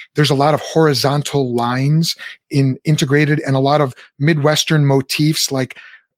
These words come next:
carved, um, wheat seeds or wheat leaves, wheat stalks kind of carved into the architecture. Um, a lot of geometric shapes in the, the lights. Um,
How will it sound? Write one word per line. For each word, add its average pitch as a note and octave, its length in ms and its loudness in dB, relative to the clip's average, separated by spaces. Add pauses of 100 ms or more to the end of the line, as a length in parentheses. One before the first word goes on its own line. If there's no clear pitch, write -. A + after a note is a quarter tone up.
carved, E3 580 0 (520)
um, B2 420 -4
wheat D#3 640 -2 (240)
seeds F3+ 640 0
or C3 100 0
wheat C#3+ 260 0
leaves, F3 520 2
wheat F3+ 180 0
stalks - 600 -2
kind D3+ 200 -2
of C3 100 -6
carved D#3+ 360 0
into D#3 160 0
the C#3+ 140 0
architecture. D#3 560 -4 (580)
Um, C#3 300 -2
a - 20 -2
lot D#3+ 180 2
of C#3 120 -2 (160)
geometric D#3 500 0
shapes - 680 -2 (140)
in C#3+ 180 -2
the, C3 240 0
the C3 100 -2
lights. D3 560 -2 (1120)
Um, C#3+ 480 0